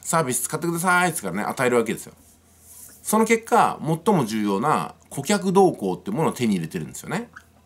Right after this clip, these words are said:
で、その顧客動向ってものを、一人の、自分一人の顧客動向はそんなにね、価値を感じない人が、えー、Googleにサービスを使いたいがゆえに与えるわけなんですよ。そうなると、それがね、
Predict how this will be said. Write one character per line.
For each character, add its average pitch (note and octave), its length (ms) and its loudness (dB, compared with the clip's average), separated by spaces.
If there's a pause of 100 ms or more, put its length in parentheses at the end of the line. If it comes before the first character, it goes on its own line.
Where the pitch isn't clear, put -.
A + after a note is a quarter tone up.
(140)
で、 C3+ 420 -2
そ - 120 -4
の F#3+ 80 2
顧 F3+ 140 -2
客 A#3 240 2
動 B3 220 0
向 A#2 200 2
っ F2+ 80 -4
て G2+ 120 -8
も F#2+ 120 -2
の F#2+ 140 0
を、 C3 320 2 (280)
一 - 220 -4
人 F3+ 120 0
の、 E2+ 140 -4 (100)
自 D3+ 160 0
分 D4 160 -2
一 C4+ 60 0
人 C#4 160 0
の D#3+ 140 4
顧 A#2 140 -10
客 A#2+ 240 -4
動 C3 200 -2
向 F#2 360 -4
は A#2+ 240 4
そ G3 180 -2
ん A3+ 80 -4
な A3+ 80 2
に A2 100 -2
ね、 F3+ 220 -2
価 G#3 140 0
値 - 100 -4
を G2+ 60 0
感 G#2 200 -4
じ G2+ 100 -4
な A2+ 100 -2
い G#2+ 60 -6
人 G2+ 120 -8
が、 B2 340 0 (380)
え G2 480 -2
ー、 - 0 -
Google C3+ 340 -2
に G3 160 0
サ G#3 180 4
ー - 20 4
ビ C#3+ 80 -2
ス G#2+ 80 -4
を F#2+ 60 -2
使 - 200 -2
い D#3+ 60 2
た D#3+ 100 0
い B2+ 60 0
が F#2+ 80 -2
ゆ C3+ 140 -2
え C#3 40 0
に G2+ 100 -2
与 - 240 -4
え G#2 40 -2
る G2 60 -2
わ F2+ 100 -4
け D#2+ 60 -14
な B1+ 80 -14
ん - 20 -20
で - 60 -20
す - 60 -18
よ。 - 120 -20
そ - 160 2
う B3 40 6
な B3+ 100 0
る D#3 80 -4
と、 D#3+ 120 -6
そ D#3 140 -4
れ E3 60 -2
が F3+ 100 -4
ね、 A3+ 100 -6